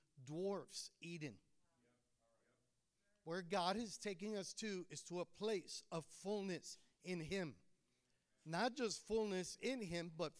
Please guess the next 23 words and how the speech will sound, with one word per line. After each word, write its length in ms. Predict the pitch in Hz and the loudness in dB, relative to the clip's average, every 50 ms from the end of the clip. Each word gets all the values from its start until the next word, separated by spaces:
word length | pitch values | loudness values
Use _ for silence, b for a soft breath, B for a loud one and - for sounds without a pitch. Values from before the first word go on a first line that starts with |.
| - | -4
fullness 540 | - 208 214 214 196 190 160 147 - - - - - - _ 151 | 0 2 2 2 2 0 -2 -2 -4 -6 -8 -10 -16 -20 _ -8
with 360 | 147 151 175 196 202 - - - | -2 2 4 4 4 2 0 -6
him. 180 | 156 151 120 95 - - _ _ _ _ _ _ _ _ _ _ _ _ _ _ _ _ _ _ _ _ _ _ _ _ _ _ _ _ _ _ - | -6 -6 -8 -10 -14 -20 _ _ _ _ _ _ _ _ _ _ _ _ _ _ _ _ _ _ _ _ _ _ _ _ _ _ _ _ _ _ -4
That's 240 | 185 190 - - - | -2 -2 -2 -2 0
why 260 | 185 208 214 233 226 | 2 4 6 6 4
the 120 | 165 180 160 | 4 0 -2
Christian 500 | - - 214 214 - - 220 220 214 202 | -4 -6 -6 -6 -4 -2 -2 -2 -2 0
mind 540 | 202 202 190 170 180 196 196 202 240 254 - - - | 0 2 2 2 2 0 0 -2 -4 -8 -10 -8 -6
is 180 | 180 185 160 196 | -4 -2 0 0
a 60 | 196 | 0
mind 420 | 202 180 160 160 165 170 190 208 | 2 2 2 2 0 0 0 2
that 140 | 202 196 170 | 2 2 2
is 160 | 170 160 - - - | 0 -4 -8 -8 -6
constantly 440 | 180 170 151 - - - 185 185 170 170 | -6 -6 -6 -6 -6 -6 -6 -6 -4 -2
being 280 | 180 160 156 180 190 - | -2 0 0 -2 -2 -2
challenged 580 | - 202 185 160 156 147 143 151 175 - - - b b b b b b | 0 0 2 2 2 0 -4 -6 -10 -12 -16 -20 b b b b b b
to 100 | 190 190 | -2 0
let 260 | 202 214 220 190 180 | 2 0 0 0 2
go 300 | 196 170 160 147 147 170 - - | 4 4 4 2 0 -4 -6 -4
and 220 | 151 156 165 - - | -4 -4 -4 -4 -6
to 120 | - 170 | -6 -4
move 240 | 170 156 156 156 175 | -4 -4 -2 0 2
on. 240 | 175 190 190 160 | 2 2 2 0